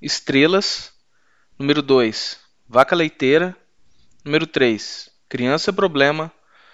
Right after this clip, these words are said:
Número quatro, cachorros. Cada um desses itens representa a rentabilidade do fluxo de caixa e o crescimento da empresa.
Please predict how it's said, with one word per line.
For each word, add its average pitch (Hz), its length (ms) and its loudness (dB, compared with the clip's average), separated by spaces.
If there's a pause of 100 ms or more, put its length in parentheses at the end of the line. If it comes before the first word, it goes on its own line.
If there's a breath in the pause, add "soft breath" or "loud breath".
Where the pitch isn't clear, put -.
(240 soft breath)
Número 139 260 0
quatro, 131 480 4 (160)
cachorros. 107 840 -2 (720 soft breath)
Cada 202 180 6
um 226 80 2
desses 180 360 -2
itens 165 540 -2
representa 156 640 2
a 151 40 6
rentabilidade 160 760 2
do 165 140 -6
fluxo - 360 -8
de - 80 -12
caixa 143 480 4
e 156 40 -2
o - 20 -10
crescimento 147 560 -6
da 143 80 4
empresa. 98 460 -6